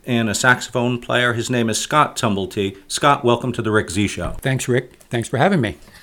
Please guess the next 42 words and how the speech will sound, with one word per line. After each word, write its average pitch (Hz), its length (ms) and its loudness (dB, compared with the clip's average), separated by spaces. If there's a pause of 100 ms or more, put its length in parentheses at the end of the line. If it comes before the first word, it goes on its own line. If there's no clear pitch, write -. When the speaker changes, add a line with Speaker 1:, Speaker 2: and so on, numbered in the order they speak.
(240)
Speaker 1:
It's 127 180 -2
great 185 220 6
to 180 100 2
have 151 160 6
you 139 80 0
here. 101 200 2
I 107 140 2
must 127 380 0
admit, 110 520 0
I've 101 160 -4
wanted 135 380 -2
to 127 60 -6
get 117 200 -2
you 117 80 0
on 101 100 0
the 98 100 0
show 104 220 -4
for 92 160 -8
a 90 60 -4
long 95 340 -2
time. 92 420 -6
I've 107 140 -2
been 107 160 0
interested 151 560 0
in 107 120 0
what 107 160 -2
you 110 100 0
do 110 260 8
since 107 320 -6
probably 123 500 -2
before 95 380 -6
we've 90 280 -4
had 143 240 -2
this 82 120 -6
show. 58 380 -8
There's 98 160 -2
something 214 280 -2
fascinating 117 800 -2
about 92 300 -4
what 101 180 -4
you 98 140 -4
do. 98 480 -2